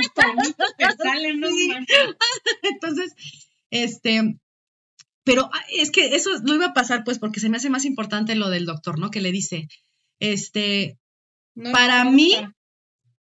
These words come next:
Speaker 2: no me importa que te hayas acostado con otra persona si siempre y cuando eso no modificó lo esencial".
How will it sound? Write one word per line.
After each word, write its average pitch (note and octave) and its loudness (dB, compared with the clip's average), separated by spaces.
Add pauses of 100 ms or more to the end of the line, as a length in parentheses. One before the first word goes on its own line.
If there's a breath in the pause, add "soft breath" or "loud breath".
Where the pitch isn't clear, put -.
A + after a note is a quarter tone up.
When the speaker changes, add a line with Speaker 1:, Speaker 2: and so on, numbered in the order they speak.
(160)
Speaker 2:
no D4 4
me G4 0
importa F4 -2
que B3+ -6
te C4+ -2
hayas D#4 0
acostado B3+ -4
con A3 -2
otra A#3+ -6
persona A#3+ -4
si A#3+ -8
siempre C#4 0
y C4+ -6
cuando C4 0
eso C#4 -2
no C4 0
modificó G#3+ -6
lo G#3+ 0
esencial". D#3+ -10